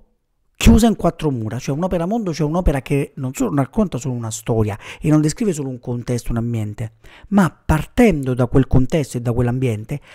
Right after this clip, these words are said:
ha l'ambizione di raccontare neanche un mondo, cioè quello lì, ma il mondo. Perché? Perché si apre di continuo. Dentro la macro narrazione ci sono decine di micro narrazioni che continuano e si alimentano l'una dell'altra,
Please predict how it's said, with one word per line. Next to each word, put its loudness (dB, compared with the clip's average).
ha -2
l'ambizione -2
di -4
raccontare -4
neanche 6
un 2
mondo, 0
cioè -6
quello -2
lì, -2
ma -4
il -2
mondo. -2
Perché? 2
Perché -4
si 0
apre 0
di -2
continuo. 2
Dentro 2
la 4
macro 2
narrazione -2
ci -2
sono -2
decine 2
di -2
micro 0
narrazioni -4
che -8
continuano -2
e -2
si -2
alimentano -2
l'una 0
dell'altra, -4